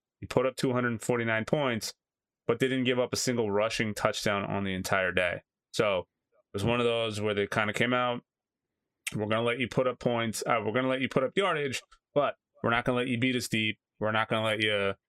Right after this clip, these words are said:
run it down our throats either." So give him a little bit of room, make some passes, stop, get the ball. Um, Jakobi Meyers, though. Guess what his Q B R rating for the day was?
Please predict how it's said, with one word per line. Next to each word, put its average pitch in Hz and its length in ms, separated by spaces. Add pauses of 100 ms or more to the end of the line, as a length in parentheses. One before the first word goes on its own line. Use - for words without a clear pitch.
(240)
run 113 180
it 107 100
down 110 200
our 98 120
throats 107 380
either." 92 380
So 104 400 (1080)
give 123 120
him 123 80
a 123 40
little 123 140
bit 123 120
of 120 80
room, 131 340 (180)
make 117 160
some 120 140
passes, 117 640 (300)
stop, 117 360 (920)
get 123 100
the 110 60
ball. 98 320 (560)
Um, 101 560 (1700)
Jakobi 185 300
Meyers, 139 420
though. 98 300 (1600)
Guess 160 140
what 170 60
his 151 100
Q - 160
B 165 100
R 185 160
rating 117 260
for 120 120
the 110 80
day 107 160
was? 98 380